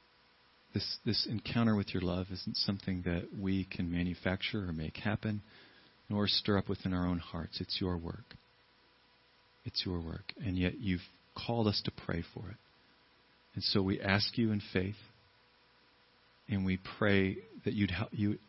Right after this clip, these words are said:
we pray, Lord, that you would sustain us in prayer, and that you would bring the, the heart transformation, the heart strengthening,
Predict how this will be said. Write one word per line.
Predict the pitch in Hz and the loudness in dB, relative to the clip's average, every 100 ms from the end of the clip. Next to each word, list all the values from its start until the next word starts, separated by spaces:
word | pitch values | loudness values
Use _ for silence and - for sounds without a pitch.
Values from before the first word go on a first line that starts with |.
| - | -6
we | 104 - - | -6 -4 4
pray, | 135 | 6
Lord, | 120 113 101 | 8 6 4
that | 101 | 2
you | 101 92 | 0 0
would | - | 0
sustain | - - - - - 104 107 104 | 0 0 0 0 0 2 4 4
us | 82 - - - - - _ _ - | 2 0 -2 -2 -6 -14 _ _ -4
in | 92 90 | -2 -2
prayer, | - 90 80 85 _ _ _ _ _ _ _ _ _ _ _ _ _ _ _ _ - | -4 -4 -4 -10 _ _ _ _ _ _ _ _ _ _ _ _ _ _ _ _ -4
and | 98 90 | -2 2
that | 90 | 2
you | 98 101 110 | 2 4 4
would | 107 104 98 - - | 6 2 0 -6 -4
bring | 101 92 82 78 - _ _ _ _ _ _ _ _ _ _ _ - - | 2 2 2 -4 -12 _ _ _ _ _ _ _ _ _ _ _ -8 -2
the, | 92 92 87 - - _ _ _ _ _ _ _ _ _ - | 2 2 -2 -6 -18 _ _ _ _ _ _ _ _ _ -8
the | 95 85 | -4 -4
heart | - - - 101 98 - - - | -4 -2 4 4 4 -4 -12 -6
transformation, | 92 92 - 90 85 85 - | -6 -4 -4 -2 0 0 -2
the | 85 85 - - | -4 -4 -8 -6
heart | - 104 - | 0 0 2
strengthening, | - - 95 98 - 92 90 | 0 0 0 -2 -4 -4 -6